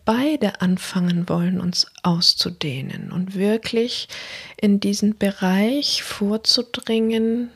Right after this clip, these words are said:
der mir oft als Frage begegnet, wenn ich ausführlich über unseren Slow-Sex-Forschungsprozess rede. Und der,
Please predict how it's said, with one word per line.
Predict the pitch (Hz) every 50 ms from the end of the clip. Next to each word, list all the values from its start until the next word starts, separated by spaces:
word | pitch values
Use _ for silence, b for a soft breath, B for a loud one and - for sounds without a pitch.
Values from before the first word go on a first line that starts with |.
| - _ _ _ _ _ _ _ _ _ _ _ _ B B B B B B B B B B
der | - 220 220
mir | 226 220 214 -
oft | - 233 254 - - -
als | - 233 - - - -
Frage | - - - - - - 214 208 208 214 226 233 233 226
begegnet, | 220 - 208 208 - 214 208 208 202 202 - 220 214 208 214 -
wenn | 202 202 202 202
ich | 202 202 - - - - - - - -
ausführlich | 208 202 202 208 - - - - 208 196 190 196 196 202 - - - - - -
über | 214 202 - 185 -
unseren | - 196 202 190 196 196
Slow-Sex-Forschungsprozess | - - 240 254 247 - 196 190 - - - - 196 190 - - 180 202 - - - - 196 - - - - 185 - - - -
rede. | - 185 185 190 190 190 190 190 196 B B B B B B B B B B B B B B B B B B B B B _ _ _ - -
Und | 208 202 185 185 -
der, | - 190 190 190 190 190 190 190